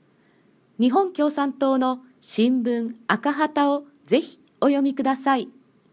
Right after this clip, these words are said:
憲法九条を変え、国防軍を明記し、海外での無条件の武力行使を可能にする。緊急事態条項で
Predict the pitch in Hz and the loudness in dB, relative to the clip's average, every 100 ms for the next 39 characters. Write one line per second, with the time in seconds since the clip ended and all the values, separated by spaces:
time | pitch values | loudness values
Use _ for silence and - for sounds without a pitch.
0 | _ _ _ _ _ _ _ _ _ _ | _ _ _ _ _ _ _ _ _ _
1 | _ _ _ _ _ _ _ _ _ _ | _ _ _ _ _ _ _ _ _ _
2 | _ - 285 311 - 208 170 - 262 294 | _ 2 2 0 -2 -2 -2 -2 0 2
3 | 214 214 175 175 175 180 180 _ _ _ | 2 0 -2 -4 -2 0 -2 _ _ _
4 | - 214 214 339 359 359 269 233 170 147 | -2 -2 0 2 2 2 0 -2 -2 -2
5 | 208 254 254 - - 165 - - _ _ | 0 -2 -4 -12 -6 -6 -6 -18 _ _
6 | _ _ - 285 277 247 208 180 175 156 | _ _ 2 4 4 0 0 -2 -4 -4
7 | 175 254 320 320 269 226 180 135 190 240 | -2 0 0 0 0 0 -2 -2 -2 -2
8 | - - 302 302 202 156 - 151 180 220 | -6 0 0 0 -4 -4 -8 -4 0 0
9 | 208 - 190 170 - _ _ _ _ _ | -2 -4 -4 -2 -6 _ _ _ _ _
10 | _ _ _ _ _ _ _ _ _ _ | _ _ _ _ _ _ _ _ _ _
11 | - 254 247 240 247 240 240 247 240 233 | -2 2 2 2 -2 -2 -2 0 0 2
12 | 226 220 196 180 165 160 | 0 0 -2 -2 0 -2